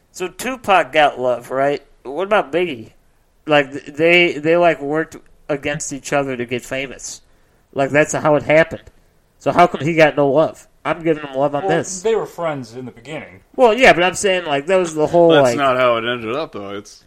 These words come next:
Speaker 1: that was the whole, like, you know, fabricated, like, "Oh, we're gonna do this, this, and that," and they both were like, "Well, we're fucking doing our own thing." But Tupac gets all the love. Where's Biggie?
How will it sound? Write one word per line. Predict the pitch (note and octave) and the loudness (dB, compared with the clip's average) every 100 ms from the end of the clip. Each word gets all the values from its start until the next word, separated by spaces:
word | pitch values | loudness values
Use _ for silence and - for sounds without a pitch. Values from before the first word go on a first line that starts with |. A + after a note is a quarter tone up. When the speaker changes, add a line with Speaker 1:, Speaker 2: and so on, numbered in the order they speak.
| _ | _
Speaker 1:
that | G3 | 2
was | G#3 F#3 | 2 2
the | F3 | 0
whole, | F3+ F3+ E3+ | 2 4 6
like, | D3+ D3+ | 4 2
you | D#3 | -2
know, | D3 C3 B2+ A#2+ - | -2 0 -2 -6 -16
fabricated, | - E3 D3+ C#3+ C#3+ - D#3 C#3+ C3+ | -6 -2 -2 -2 -8 -6 -6 -6 -6
like, | C3 A#2+ - | -4 -4 0
"Oh, | E3+ D#3+ D3+ | 4 6 6
we're | D3 D3 | 4 -2
gonna | C#3+ C3+ | -6 -4
do | D3 C#3 | -4 0
this, | C#3 C3 | -2 -2
this, | C#3 C3+ B2 | -6 -8 -10
and | A#2+ | -4
that," | C3 C3 | -2 -2
and | B2 | -4
they | A#2+ | -10
both | B2 C3+ C3+ C3+ | -6 -4 -4 -6
were | B2 | -8
like, | G#2+ G#2+ B2 | -6 -8 -12
"Well, | A2+ | -12
we're | A2 | -14
fucking | - B2 A2+ A#2 G#2 | -10 -8 -8 -14 -14
doing | A2+ A2 | -12 -12
our | G#2+ G#2+ | -12 -14
own | A2 G#2+ | -16 -14
thing." | B2+ C3 A2+ _ _ _ _ _ | -10 -10 -12 _ _ _ _ _
But | - - | -14 -8
Tupac | - A3+ A3+ E3+ D#3+ | -6 -4 2 2 2
gets | D#3+ E3 | -4 -2
all | E3 | -2
the | D#3 | 0
love. | E3 D#3 A#2+ | -2 -2 -4
Where's | D3 E3+ | -10 -10
Biggie? | D#3 E3+ A#2+ | -10 -10 -12